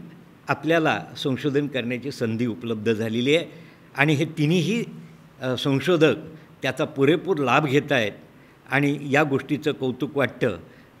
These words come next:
आणि मला असं वाटतं की आपण या दोन्ही ग्रंथांचं स्वागत करू आणि निश्चितच, अ, यातून पुढच्या अनेक तरुणांना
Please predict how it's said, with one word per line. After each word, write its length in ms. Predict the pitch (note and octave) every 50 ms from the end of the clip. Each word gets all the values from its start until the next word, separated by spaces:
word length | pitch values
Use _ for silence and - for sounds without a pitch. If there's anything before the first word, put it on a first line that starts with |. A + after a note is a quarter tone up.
| -
आणि 180 | B2 C3 C#3+ C#3
मला 260 | C3 B2+ A#2+ B2 C3+
असं 180 | B2+ B2+ - C#3
वाटतं 360 | C3+ C3 C3 C3+ - B2 A2+
की 160 | - - -
आपण 240 | A#2+ - - A#2+ A#2
या 80 | B2+ A#2+
दोन्ही 380 | G2+ A2 A#2+ B2 C#3+ F3 F3+
ग्रंथांचं 760 | D#3 D3+ B2+ B2 A#2+ A#2+ - B2+ C#3 B2+ - - C#3+ A#2 G2+ - - - - - - - - - -
स्वागत 560 | - - - - D#3 A#2+ B2+ C#3 E3 F#3 F3+ F#3 - D#3
करू 240 | D#3 C3+ C#3 B2 - - - - - - - - - - - - -
आणि 280 | A2+ B2 B2+ B2+ C3 C3
निश्चितच, 840 | B2+ C3+ B2+ - - G#3+ A#3 A#3 - G#3+ D3 - - - - - - - - - - - - -
अ, 180 | - B2+ C3 C3 B2
यातून 440 | B2 C3 C3 - - F#3 E3+ C3 A2 G#2+ - - - - - - - - -
पुढच्या 400 | C#3 A#2 - - C#3+ C3 B2 G#2+ G#2+
अनेक 320 | A#2+ A#2+ C#3+ D#3 D3+ D3+ D3+
तरुणांना 580 | C#3 B2 C3 D3 D3 C#3+ C#3 C#3+ C3+ A#2 G2